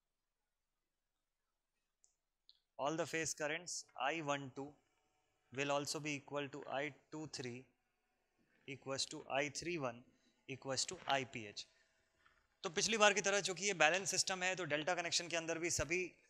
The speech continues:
ये फेज करेंट्स भी एक दूसरे के इक्वल हैं, फेज वोल्टेजेस भी एक दूसरे के इक्वल हैं, वैसे ही लाइन करंट्स और लाइन वोल्टेजेस भी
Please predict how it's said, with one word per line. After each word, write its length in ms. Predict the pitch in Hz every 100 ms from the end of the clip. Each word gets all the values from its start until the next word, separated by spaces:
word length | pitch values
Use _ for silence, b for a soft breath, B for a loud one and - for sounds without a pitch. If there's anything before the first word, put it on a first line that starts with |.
| - _ 139
ये 80 | 139
फेज 280 | 156 156
करेंट्स 360 | - 143 165 151
भी 80 | 170
एक 100 | 151
दूसरे 240 | 165 170 156
के 100 | 165
इक्वल 280 | - 165
हैं, 80 | 160
फेज 260 | 156 143 127
वोल्टेजेस 420 | 131 135 156 165 160
भी 60 |
एक 100 | 143
दूसरे 240 | 139 139 139
के 120 | 143
इक्वल 280 | 123 135 135
हैं, 160 | 135 - _ _ -
वैसे 240 | 127 131
ही 60 | 160
लाइन 280 | 127 139 170
करंट्स 320 | 165 165 160
और 80 | 165
लाइन 280 | 143 143 147
वोल्टेजेस 460 | 135 135 135 135 156
भी 140 | 170